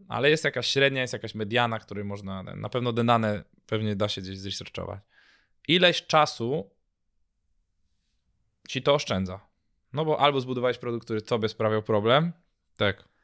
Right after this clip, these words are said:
Speaker 1: Sam go sobie rozwiązałeś, czyli ten taki znany bardzo koncept, sam sobie rozwiąż swój problem, ktoś na pewno też za niego zapłaci. No ale generalnie ileś ci to oszczędza czasu. No i to razy to mnożysz,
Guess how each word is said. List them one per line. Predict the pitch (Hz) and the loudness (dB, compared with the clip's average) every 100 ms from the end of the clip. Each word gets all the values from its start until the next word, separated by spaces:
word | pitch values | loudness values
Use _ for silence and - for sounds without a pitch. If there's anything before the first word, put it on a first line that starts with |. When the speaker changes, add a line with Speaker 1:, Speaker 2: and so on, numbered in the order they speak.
| _ | _
Speaker 1:
Sam | - 120 110 | -2 0 2
go | 107 | 0
sobie | 110 | -2
rozwiązałeś, | 110 110 107 113 131 - | 0 -2 -2 0 0 -2
czyli | 107 | -8
ten | 101 | -8
taki | 98 - 101 | -12 -12 -8
znany | 107 101 98 | -4 -4 -4
bardzo | 95 92 95 95 98 - _ _ | -6 -6 -8 -10 -12 -16 _ _
koncept, | - 107 101 92 | -8 -6 -4 -2
sam | 117 104 | -2 -2
sobie | 104 | -4
rozwiąż | 104 101 98 | -4 -6 -8
swój | - | -8
problem, | 101 104 104 | -6 -4 -4
ktoś | 101 104 | -6 -8
na | |
pewno | 98 101 | -6 -6
też | 98 95 | -6 -6
za | 98 | -6
niego | 98 | -6
zapłaci. | 98 - 107 - 330 - _ _ _ _ - - - _ - | -6 -4 -4 -4 -8 -10 _ _ _ _ -20 -20 -20 _ -2
No | 151 | 2
ale | 214 233 | 4 4
generalnie | 214 202 | 2 2
ileś | 185 175 | 2 0
ci | 131 | -2
to | 139 | -2
oszczędza | - 127 120 | -2 -2 -4
czasu. | 107 101 131 | -4 -6 -4
No | 214 | -6
i | - _ _ - | -6 _ _ 2
to | 165 | 4
razy | 151 120 | 4 2
to | 110 | -2
mnożysz, | 104 113 131 127 - | -2 -2 -2 -4 -8